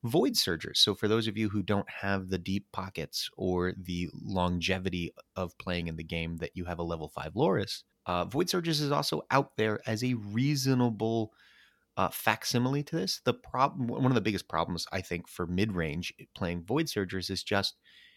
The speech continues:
you don't get the tempo, you don't get the movement, right? One of the great things about Loris, to, to Arthas's point, is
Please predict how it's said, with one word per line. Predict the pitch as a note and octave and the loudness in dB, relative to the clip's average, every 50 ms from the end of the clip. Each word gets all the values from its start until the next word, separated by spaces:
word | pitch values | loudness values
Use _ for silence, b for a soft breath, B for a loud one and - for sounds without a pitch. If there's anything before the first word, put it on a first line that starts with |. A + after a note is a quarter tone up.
| b b b - | b b b 0
you | C3+ B2+ | 2 6
don't | A#2+ C3 B2+ B2+ | 6 6 6 6
get | B2+ - | 2 2
the | - F2+ | 2 0
tempo, | - - F#2+ F2 - D2 | 0 0 0 0 0 0
you | D2 G2+ G#2+ | 2 4 4
don't | A2+ G#2+ | 4 4
get | - - | 4 2
the | F#2 | 0
movement, | F2+ E2 E2 F2+ F2 E2 D2+ E2 D2 C#2 C2 - - | 0 2 2 4 4 2 2 -2 -6 -6 -8 -6 -2
right? | F2+ F2 G2 - - | 0 2 2 0 0
One | - A2+ B2+ | 0 2 4
of | B2+ | 4
the | G#2+ | 2
great | E2 F2+ F#2+ G2 - | 2 2 0 0 0
things | - F#2+ E2+ F2 | -2 -4 -2 -2
about | E2 D#2+ - - | -2 -2 -2 0
Loris, | F#2+ G2 G2 F#2 F2 - - - - _ _ _ - | 2 2 4 4 2 0 -2 -6 -6 _ _ _ -6
to, | - G2+ E2+ | -4 -4 -4
to | - - G2+ | -4 -4 -4
Arthas's | - F2+ - G2 F2+ - F2+ - | -4 -4 -6 -6 -8 -8 -10 -10
point, | - - A2 G2 F2+ - | -8 -4 -2 -2 -2 -2
is | - G2 F#2 F2 F2 | -4 -4 -4 -2 -4